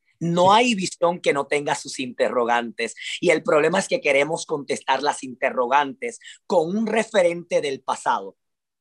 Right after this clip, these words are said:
Speaker 1: Entonces, no podemos contestar las interrogantes de la visión con un referente del pasado.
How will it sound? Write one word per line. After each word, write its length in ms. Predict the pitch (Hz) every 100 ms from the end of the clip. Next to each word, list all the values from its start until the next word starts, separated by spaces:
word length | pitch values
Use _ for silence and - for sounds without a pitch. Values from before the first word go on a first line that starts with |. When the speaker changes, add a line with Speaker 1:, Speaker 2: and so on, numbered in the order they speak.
| _ _ - - -
Speaker 1:
Entonces, 540 | 165 185 185 190 -
no 320 | 185 185 214
podemos 560 | 233 226 185 151 160 -
contestar 840 | 160 143 - 131 - 170 147 135 - - -
las 300 | - 165 -
interrogantes 880 | 175 160 170 143 147 143 175 226 214
de 120 | 202
la 120 | 190
visión 380 | 170 165 - 143
con 260 | 139 143 143
un 80 | 147
referente 560 | 165 - 135 131 143
del 180 | 135 127
pasado. 540 | - 110 131 110 -